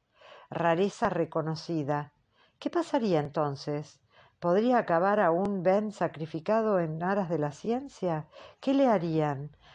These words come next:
¿Le diseccionarían? ¿Examinarían aquellos huesos suyos como estacas, sus ojos, y averiguarían por qué su habla era tan bronca y torpe?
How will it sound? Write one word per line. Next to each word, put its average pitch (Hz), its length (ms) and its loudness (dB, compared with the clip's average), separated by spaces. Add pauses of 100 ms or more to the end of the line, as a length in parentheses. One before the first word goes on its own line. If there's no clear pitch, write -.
(120)
¿Le 180 140 4
diseccionarían? 175 1300 -2 (360)
¿Examinarían 190 800 0
aquellos 214 400 -2
huesos 202 340 -2
suyos 220 360 -4
como 160 220 -2
estacas, 214 760 -2 (220)
sus - 280 -10
ojos, 220 600 -2 (260)
y 185 80 0
averiguarían 180 800 2
por 170 200 -2
qué 240 140 -2
su 190 220 -2
habla 214 280 2
era 175 220 0
tan 175 300 -2
bronca 202 440 -2
y 156 80 0
torpe? 214 720 -2